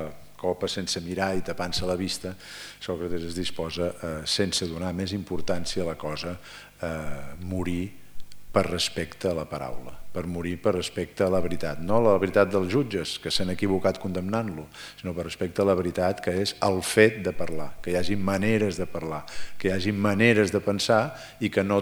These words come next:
totes les maneres siguin iguals. Tenia aquesta idea de projectar, eh, eh, eh, aquest quadre.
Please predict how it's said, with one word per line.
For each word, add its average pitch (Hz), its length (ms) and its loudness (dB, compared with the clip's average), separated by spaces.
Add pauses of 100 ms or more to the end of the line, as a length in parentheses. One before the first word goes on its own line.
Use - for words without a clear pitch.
totes 98 400 4
les 92 160 -2
maneres 90 480 -4
siguin 85 300 -6
iguals. - 560 -2 (1080)
Tenia 87 320 -6
aquesta 85 320 -2
idea 90 220 -2
de - 80 -6
projectar, 95 560 -2 (580)
eh, 90 400 -4 (960)
eh, 95 80 -2
eh, 87 640 -4 (140)
aquest 95 260 -2
quadre. 82 460 -4